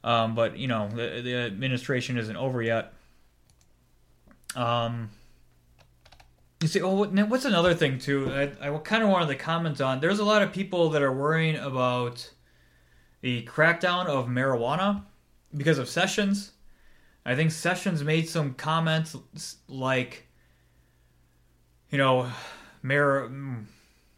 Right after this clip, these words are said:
like, marijuana addiction is, is, like, just under, uh, heroin addiction as terms of, like, severity or something like that, something of that nature, which, I mean, it sounds, like, totally ridiculous to me.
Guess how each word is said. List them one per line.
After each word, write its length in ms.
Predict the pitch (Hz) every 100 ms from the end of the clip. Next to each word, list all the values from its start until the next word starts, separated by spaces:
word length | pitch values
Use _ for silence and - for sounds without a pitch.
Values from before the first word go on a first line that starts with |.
| _ _ _ _
like, 160 | 127 117
marijuana 500 | 135 147 139 143 139
addiction 420 | 131 139 - 131
is, 220 | 123 110
is, 320 | 117 120 113 117
like, 220 | 110 101
just 400 | 135 135 - - _ _ _ -
under, 580 | 139 131 127 123 117 117 _ _ _ _ _ _ _ _ _ _ _ -
uh, 540 | 110 110 104 104 104 104 - _ _ _ _ _ _ _ _ _ _ _ -
heroin 400 | 151 170 170 160
addiction 540 | 151 165 165 165 156
as 120 | 135
terms 320 | - 143 143 131
of, 140 | 120
like, 140 | 117
severity 640 | - 123 135 147 147 139 139
or 100 | 123
something 300 | 160 170 160
like 160 | 120
that, 240 | 123 139 147
something 260 | 165 185
of 120 | 143 127
that 200 | 120 120
nature, 420 | 131 143 151 143
which, 240 | 127 123 - - - 143
I 60 | 127
mean, 120 | 127
it 60 |
sounds, 240 | 127 160 151
like, 120 | 123
totally 280 | 160 160 143
ridiculous 640 | 123 117 143 143 123 120
to 80 | 117
me. 420 | 127 135 127